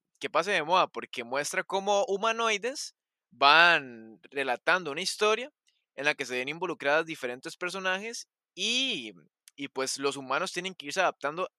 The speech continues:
a que estos humanoides cada vez van a ser más, más normales dentro de la sociedad. Otro, pues, yo creo que aquí cabe decir varias cosas sobre este, que es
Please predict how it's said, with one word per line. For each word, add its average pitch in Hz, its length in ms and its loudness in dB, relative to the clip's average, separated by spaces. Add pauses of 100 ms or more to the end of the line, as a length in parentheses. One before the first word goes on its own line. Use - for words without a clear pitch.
a 151 160 4
que 175 360 -6 (480)
estos 175 300 -4
humanoides 147 540 -4
cada 156 320 10
vez 165 320 0
van 135 180 -2
a 143 80 0
ser 135 140 -6
más, 139 720 -2
más 131 880 -2
normales 131 540 0
dentro 113 260 -6
de 123 80 0
la 117 80 -4
sociedad. 110 480 -2 (680)
Otro, 240 420 4
pues, 123 500 -2
yo 147 160 -2
creo 185 220 0
que 131 440 -2
aquí 120 340 -2
cabe 175 720 4
decir 123 380 -6
varias 143 340 -2
cosas 151 220 -6
sobre 135 320 -4
este, 160 220 -6
que 151 100 -16
es - 140 -14